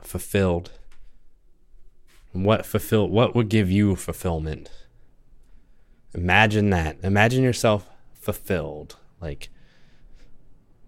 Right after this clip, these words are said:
like, "This is, like, a calling for me. This is what I enjoy doing." Like, I wouldn't even call this work.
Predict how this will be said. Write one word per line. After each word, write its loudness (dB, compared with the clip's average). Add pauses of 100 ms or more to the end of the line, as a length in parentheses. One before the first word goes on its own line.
(160)
like, -16
"This 2
is, 0
like, 0
a -6
calling 0
for -6
me. -2
This 0
is 0
what 4
I 4
enjoy 4
doing." 0 (680)
Like, -6
I 8
wouldn't 6
even 4
call 4
this 2
work. -4